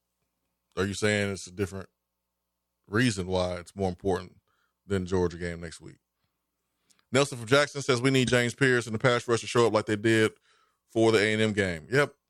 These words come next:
This would be a good time for James Pierce to break through that, uh, that glass ceiling, get seven sacks. Vol Storm, Jaylen Wright needs to have a good game.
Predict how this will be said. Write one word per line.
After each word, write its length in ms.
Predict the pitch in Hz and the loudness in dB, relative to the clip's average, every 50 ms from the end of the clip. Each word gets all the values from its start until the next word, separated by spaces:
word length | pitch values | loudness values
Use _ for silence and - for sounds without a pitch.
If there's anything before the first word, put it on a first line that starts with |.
| _ _ _ _ _ _ _ _ _ _ _ _ _ _ _ _ _ _ _ _ - - - - _ _ _ _ _ _ _ _ _ _ _ _ _ _ _ _ _ _ _ _ _ _ _ _ _ _ _ _ _ _ _ _ _ _ _ _ _ _ _ _ _ _ | _ _ _ _ _ _ _ _ _ _ _ _ _ _ _ _ _ _ _ _ -20 -20 -20 -20 _ _ _ _ _ _ _ _ _ _ _ _ _ _ _ _ _ _ _ _ _ _ _ _ _ _ _ _ _ _ _ _ _ _ _ _ _ _ _ _ _ _
This 120 | - 101 101 | -14 -8 -2
would 60 | 113 | 0
be 60 | 123 | 2
a 40 | 127 | 2
good 160 | 120 135 127 | 2 2 2
time 240 | - 139 135 131 123 | 2 2 2 0 -2
for 100 | - - | -4 -2
James 220 | - 113 113 113 - | 0 0 0 0 0
Pierce 240 | - 131 123 117 | 0 2 2 0
to 60 | - 101 | -2 -2
break 240 | 104 117 110 104 | 0 0 0 0
through 200 | - 120 117 117 | -2 -2 0 2
that, 240 | 110 107 107 107 107 | 4 4 2 2 2
uh, 400 | 104 104 104 104 101 98 98 95 - _ _ _ _ _ _ _ _ - | 2 2 2 2 0 -2 -4 -6 -10 _ _ _ _ _ _ _ _ -6
that 160 | 107 101 98 | -4 -4 0
glass 300 | 107 113 113 113 110 - | 2 4 4 2 2 0
ceiling, 260 | - 123 120 113 110 | -2 0 0 0 0
get 100 | 104 95 | -2 -4
seven 280 | - - 117 110 104 101 | -2 0 0 0 0 -2
sacks. 560 | - - 113 104 85 - - - - - - _ _ _ _ _ _ _ _ _ _ _ _ _ _ _ _ _ _ _ _ _ _ _ _ _ _ _ _ _ 107 | 0 0 0 0 0 -4 -10 -18 -20 -20 -20 _ _ _ _ _ _ _ _ _ _ _ _ _ _ _ _ _ _ _ _ _ _ _ _ _ _ _ _ _ 0
Vol 160 | 113 117 113 | 0 0 0
Storm, 340 | - - 120 110 104 95 92 | 2 0 0 2 2 0 0
Jaylen 240 | 107 110 113 110 | 2 2 2 2
Wright 240 | 113 117 117 110 104 | 2 2 2 0 -2
needs 160 | 107 107 101 | -6 -8 -6
to 60 | 92 107 | -2 0
have 160 | 101 101 92 | 0 0 0
a 20 | |
good 160 | 98 98 90 | -4 -6 -6
game. 320 | 85 92 87 82 80 78 | -6 -8 -10 -12 -14 -18